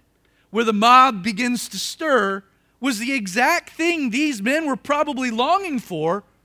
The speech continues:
for a while. Secondly, in addition to making the disciples leave, we're also told that Jesus sent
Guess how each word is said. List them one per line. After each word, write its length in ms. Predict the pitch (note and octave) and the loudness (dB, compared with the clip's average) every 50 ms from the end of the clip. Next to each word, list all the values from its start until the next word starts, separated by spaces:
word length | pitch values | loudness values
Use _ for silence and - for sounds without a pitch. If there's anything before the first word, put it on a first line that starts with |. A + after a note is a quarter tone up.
| _ _ | _ _
for 120 | - G#3+ | -6 -4
a 80 | G3+ F#3 | -4 -2
while. 480 | G3 A#3+ D4+ C#4 F#3 A#2+ F#2+ D2+ C2+ _ _ _ _ _ _ _ _ _ _ _ _ _ _ _ _ _ _ _ _ _ | -2 -2 -2 -2 -2 -4 -6 -14 -20 _ _ _ _ _ _ _ _ _ _ _ _ _ _ _ _ _ _ _ _ _
Secondly, 720 | - - - B3+ B3+ - B3 A3+ - C3+ A#2 A2+ C#3+ D#3+ _ _ _ _ _ _ _ _ _ _ | -20 -12 -8 -8 -8 -6 -8 -10 -10 -12 -12 -12 -14 -16 _ _ _ _ _ _ _ _ _ _
in 80 | - E3+ | -12 -10
addition 380 | F3 D#3 A3 - - - G#3+ - | -6 -4 -4 -4 -4 -6 -8 -10
to 360 | - - G3+ G3 F#3+ F3+ F#3 - | -8 -8 -8 -6 -6 -8 -8 -10
making 500 | D#3 E3+ G3 A3 A3+ A3+ B3 A3+ G#3+ G3 | -4 -2 0 0 0 0 -4 -6 -4 -6
the 80 | F#3 | -6
disciples 640 | D#3+ E3+ - - F3+ F#3+ F#3+ - F3 D#3 C#3 B2+ B2+ | -8 -10 -6 -4 -2 -2 -2 -4 -8 -12 -12 -12 -14
leave, 360 | A#2 G#2+ G2+ A2 A#2+ C3 _ _ _ _ _ _ _ _ _ _ | -14 -14 -14 -14 -16 -16 _ _ _ _ _ _ _ _ _ _
we're 140 | - G3+ A3 | -4 -4 -2
also 320 | A3+ B3 C#4+ - - D#4+ C4 | 0 -2 -4 -2 -4 -6 -8
told 480 | - - - G#3 F#3+ F#3 F#3 F#3+ F#3 - - | -8 -6 -6 -4 -4 -4 -4 -6 -8 -12 -14
that 140 | E3+ A#3 F3 | -14 -12 -10
Jesus 400 | - G#3+ A3+ A3+ F3+ G#3 G3 - | -8 -6 -6 -6 -6 -8 -10 -10
sent 760 | - - - - - D4 C#4+ C4 A3+ A3+ - - - - | -12 -12 -10 -2 0 0 0 0 -2 -4 -10 -16 -20 -20